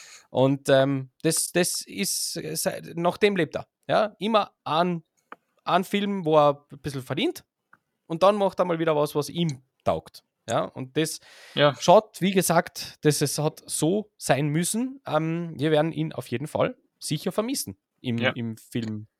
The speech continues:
Speaker 1: äh, in der Filmlandschaft.
Speaker 2: Und wünschen
Speaker 1: Vor allem
Speaker 2: natürlich gute Besserung.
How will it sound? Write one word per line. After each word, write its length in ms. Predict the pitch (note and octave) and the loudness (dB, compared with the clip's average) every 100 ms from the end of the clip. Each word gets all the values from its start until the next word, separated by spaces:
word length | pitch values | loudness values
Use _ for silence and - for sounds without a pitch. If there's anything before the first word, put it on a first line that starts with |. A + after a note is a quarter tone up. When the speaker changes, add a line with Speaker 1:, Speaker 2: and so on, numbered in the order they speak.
| _ _ | _ _
Speaker 1:
äh, 240 | G#2 G2+ G2+ _ _ | -4 -4 -6 _ _
in 80 | - | -8
der 80 | A2+ | -6
Filmlandschaft. 580 | - B2 G2+ G2 F2+ - _ - - - - - | -4 -4 -4 -6 -8 -12 _ -20 -20 -18 -20 -10
Speaker 2:
Und 180 | B2+ A#2 | -8 -2
wünschen 160 | C3+ - | 0 2
Speaker 1:
Vor 100 | G2 | 2
allem 100 | A#2 | 2
Speaker 2:
natürlich 500 | B2+ A#2 - - - | 0 0 -2 -6 -8
gute 220 | - A#2+ | -6 -2
Besserung. 440 | - A2+ - A2 | 0 0 -2 -10